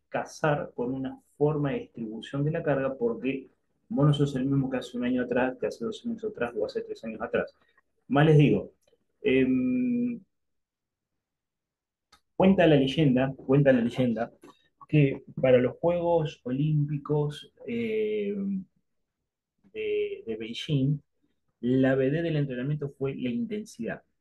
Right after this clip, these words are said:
Todos hacían cosas muy, estoy hablando desde el punto de vista de la natación, pero deduzco que muchos de los deportes, eh, han, han trabajado dentro del, de la misma perspectiva.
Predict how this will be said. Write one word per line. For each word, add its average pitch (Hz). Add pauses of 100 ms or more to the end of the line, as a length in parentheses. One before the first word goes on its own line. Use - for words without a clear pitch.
(380)
Todos 170
hacían 147
cosas 143
muy, 151
estoy -
hablando 175
desde 139
el 120
punto 156
de 143
vista 143
de 131
la 127
natación, 101 (440)
pero 170
deduzco 143
que 120
muchos 143
de 127
los 117
deportes, 131
eh, 113
han, 123
han 131
trabajado 127
dentro 123
del, 107
de 107
la 110
misma 120
perspectiva. 98